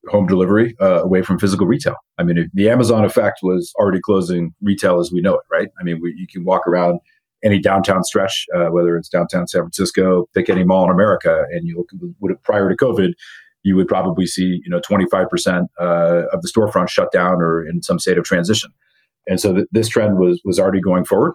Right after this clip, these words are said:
And I, I think covid just, you know, pours gasoline, uh, on the fire. So all of those bodies and headcount you're talking about are representative of coming directly out of the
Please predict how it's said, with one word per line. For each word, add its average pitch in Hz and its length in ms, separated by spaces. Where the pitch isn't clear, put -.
And 85 140
I, 82 100
I 87 60
think 87 220
covid 92 300
just, 87 340
you 90 60
know, 82 140
pours 92 200
gasoline, 87 600
uh, 85 200
on 92 120
the - 60
fire. 113 260
So 82 180
all 101 200
of 95 60
those 98 300
bodies 92 400
and 87 100
headcount 95 340
you're 82 100
talking 98 260
about 147 300
are 87 80
representative 90 680
of 85 240
coming 90 240
directly 87 380
out 87 100
of 87 120
the 82 120